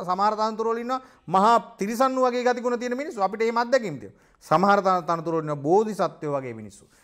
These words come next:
ඉතින් හොඳ නරක දෙක ලෝකේ තියෙනවා තමයි. හැබැයි සමහර ආයතන වලට ඒක යද්දි ඒක දෝලණය වෙද්දි සමහරලාට මිනිහගේ ජීවිතය පිළිබඳ ප්‍රශ්නයක් වෙන්න පුළුවන්. මරණය පිළිබඳ ප්‍රශ්නයක් වෙන්න පුළුවන්. එහෙනම් ඉක්මනින් ක්‍රියාත්මක වෙන නිලධාරියෙක් ඉන්න ඕන.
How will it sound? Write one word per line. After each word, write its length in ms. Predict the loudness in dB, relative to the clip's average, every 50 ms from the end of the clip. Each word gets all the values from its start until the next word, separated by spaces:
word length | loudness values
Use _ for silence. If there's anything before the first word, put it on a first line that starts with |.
| _ _ _
ඉතින් 160 | -8 -6 -4
හොඳ 180 | -2 -2 2 2
නරක 280 | 4 4 4 2 2 -2 -4
දෙක 120 | -4 -4 -4
ලෝකේ 240 | -4 -4 -4 -4 -6
තියෙනවා 300 | -6 -6 -4 -2 -2 0
තමයි. 300 | 0 2 0 0 0 -2 -6 -14 _ _ _ _ -6
හැබැයි 240 | 0 0 0 0 0
සමහර 340 | -2 -2 0 2 2 4 4
ආයතන 400 | 6 4 4 2 0 -2 -6 -4 -2
වලට 220 | -2 -2 -2 -4 -6 -6 -10 _ -8
ඒක 140 | -8 -4 -2 0
යද්දි 360 | 2 2 2 0 -2 -10 -10 -10 -10 -16 _ _ -12
ඒක 140 | -6 -2 -2 0 2
දෝලණය 360 | 4 4 4 4 2 0 -2 -2
වෙද්දි 300 | -4 -4 -6 -6 -10 -12 -12 -12 -18 _ _ -4
සමහරලාට 540 | -2 0 0 2 0 2 2 2 2 0 0 -4 -8 -8
මිනිහගේ 360 | -10 -10 -10 -8 -8 -10 -10 -8
ජීවිතය 360 | -6 -6 -6 -4 -4 -4 -6
පිළිබඳ 320 | -6 -6 -8 -8 -8 -6 -4
ප්‍රශ්නයක් 460 | -4 -4 -4 -4 -6 -8 -8 -6 -6
වෙන්න 180 | -10 -10 -10
පුළුවන්. 220 | -12 -14 -16 -16 -20 _ _ _ _ -10
මරණය 440 | -2 2 4 4 4 4 4 2 2
පිළිබඳ 320 | 2 0 -2 -2 -4 -4 -2
ප්‍රශ්නයක් 420 | -2 -2 -4 -2 -6 -8 -6 -6
වෙන්න 180 | -6 -8 -8 -8
පුළුවන්. 180 | -10 -12 -14 -14 _ _ _ -10
එහෙනම් 280 | -2 -2 0 0 0 -2
ඉක්මනින් 380 | -2 -6 -4 -4 -4 -2 -2 -2
ක්‍රියාත්මක 440 | 2 4 4 4 2 0 -6 -6
වෙන 140 | -6 -6 -4
නිලධාරියෙක් 600 | -4 -4 0 4 4 4 4 4 0 -2 -4 -6
ඉන්න 140 | -10 -8 -8
ඕන. 120 | -10 -14